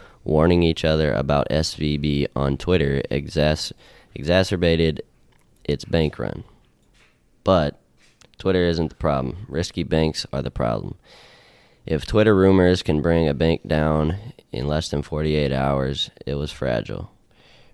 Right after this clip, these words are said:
Regulators have work to do." Um, yeah, so, so just to add, and I'm not, you know, I'm not, I guess,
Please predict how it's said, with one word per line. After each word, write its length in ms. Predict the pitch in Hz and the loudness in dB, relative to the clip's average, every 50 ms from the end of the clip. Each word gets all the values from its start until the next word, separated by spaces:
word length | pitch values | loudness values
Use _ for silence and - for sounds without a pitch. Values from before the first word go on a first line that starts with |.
| _ - | _ -8
Regulators 640 | - 82 76 80 82 80 80 80 80 80 80 80 - | -6 -6 -4 -2 -2 -2 0 0 0 0 -2 -2 -2
have 320 | - 76 76 76 69 69 - - _ _ _ _ _ _ | -2 -2 -2 -2 -4 -6 -12 -18 _ _ _ _ _ _
work 240 | - 82 80 - _ | -10 -8 -8 -8 _
to 120 | - - 73 | -12 -10 -6
do." 280 | 69 67 65 60 - - - - - _ _ _ _ _ _ - | -4 -4 -4 -4 -6 -10 -16 -20 -20 _ _ _ _ _ _ -6
Um, 440 | - 71 73 69 65 62 57 - - - _ _ _ _ _ _ _ _ _ _ _ _ _ _ _ _ _ - - | -2 -2 0 0 -2 -2 -4 -8 -12 -16 _ _ _ _ _ _ _ _ _ _ _ _ _ _ _ _ _ -6 -2
yeah, 240 | 78 76 69 64 | 0 0 0 0
so, 480 | 64 - - - 95 85 78 76 71 - - - - - - - _ | -2 -2 0 2 2 4 4 2 0 -4 -8 -16 -20 -20 -20 -18 _
so 420 | - - 98 85 78 73 - - _ _ _ _ - | -6 -4 -2 -2 -2 -2 -6 -8 _ _ _ _ -12
just 240 | - - 98 92 - - | -6 -4 -4 -4 -4 -6
to 180 | - - - | -8 -6 -4
add, 440 | 76 80 80 80 80 78 78 82 95 - - - _ _ _ _ _ _ _ _ _ _ - - - _ _ _ _ _ _ _ _ | -2 -2 0 0 -2 -2 -4 -6 -8 -12 -16 -20 _ _ _ _ _ _ _ _ _ _ -20 -20 -20 _ _ _ _ _ _ _ _
and 120 | - 73 73 | -10 -8 -6
I'm 140 | 73 76 76 | -4 -4 -4
not, 340 | 73 73 76 71 65 - - _ - _ _ _ _ _ | -4 -4 -4 -6 -8 -10 -12 _ -20 _ _ _ _ _
you 140 | - 73 73 | -10 -8 -6
know, 180 | 73 65 60 53 | -6 -6 -6 -6
I'm 140 | 50 62 71 | -6 -6 -6
not, 240 | 69 - - - - _ _ _ _ - _ - | -6 -8 -8 -12 -14 _ _ _ _ -18 _ -12
I 100 | 53 60 | -10 -10
guess, 420 | - 57 55 - - - - - | -8 -10 -10 -10 -10 -12 -12 -16